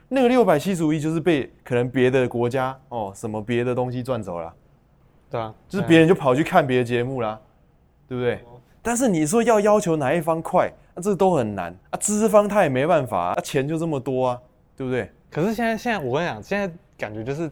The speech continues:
Speaker 2: 资方要出点力啊！你看A I的这个状态这样子，我觉得这个，这种时候就是资方要出面啊。
Speaker 1: 他们说那个绿巨人的那个演员啊，马克·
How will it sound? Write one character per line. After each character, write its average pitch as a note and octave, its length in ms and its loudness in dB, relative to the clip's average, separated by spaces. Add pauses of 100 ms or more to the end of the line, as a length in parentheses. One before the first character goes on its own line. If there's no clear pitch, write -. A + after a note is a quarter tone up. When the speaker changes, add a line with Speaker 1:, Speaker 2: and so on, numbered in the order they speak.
(100)
Speaker 2:
资 C#3+ 160 -6
方 C3 160 -8
要 C3+ 80 -8
出 B2+ 260 -10
点 G2+ 240 -14
力 G2+ 200 -12
啊！ G#2 120 -20
你 C3 60 -12
看 E3 220 -8
A D3+ 140 -4
I D3 140 -6
的 C#3 160 -6
这 C3 140 -6
个 B2 120 -4
状 C#3 260 -6
态 C3 200 -8
这 B2 80 -8
样 A#2 160 -10
子， A2 120 -14
我 C#3 160 -8
觉 D#3 80 -6
得 G3 60 -4
这 A3 100 -2
个， F3 100 0
这 D3+ 80 -10
种 F3 180 -6
时 B2 80 -8
候 C3+ 80 -2
就 C#3+ 80 -6
是 E3 120 -6
资 D3 240 -12
方 C#3 180 -12
要 C#3 100 -8
出 A#2 320 -10
面 A#2+ 180 -12
啊。 G#2 100 -20
Speaker 1:
他 G3+ 100 0
们 F3+ 140 2
说 F3+ 180 2
那 F#3 100 0
个 D3+ 420 2
绿 G3 140 4
巨 F3 220 2
人 A#2+ 160 4
的 A#2+ 100 0
那 C#3+ 120 -4
个 B2 100 -2
演 G2 160 -4
员 F2 180 -8
啊， F2 160 -10
马 G2 300 -8
克· A2+ 480 -4